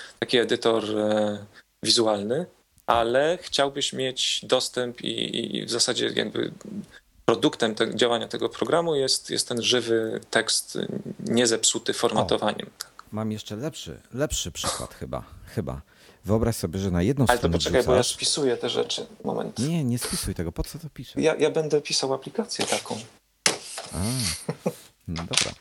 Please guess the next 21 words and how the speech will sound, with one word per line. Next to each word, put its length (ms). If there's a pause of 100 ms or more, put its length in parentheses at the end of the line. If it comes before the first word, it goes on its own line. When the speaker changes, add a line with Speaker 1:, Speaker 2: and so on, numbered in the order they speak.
(600)
Speaker 2:
E, 40
słuchaj, 320
wyobraź 360
sobie 240
teraz 240
tak, 200
że 280
ja 140
piszę 280
jakiś 260
tekst 580
i, 460 (300)
e, 360
chcę, 340
on 140
się 140
będzie 200
wyświetlał 460
na 120
ekranie 340
komputerów 720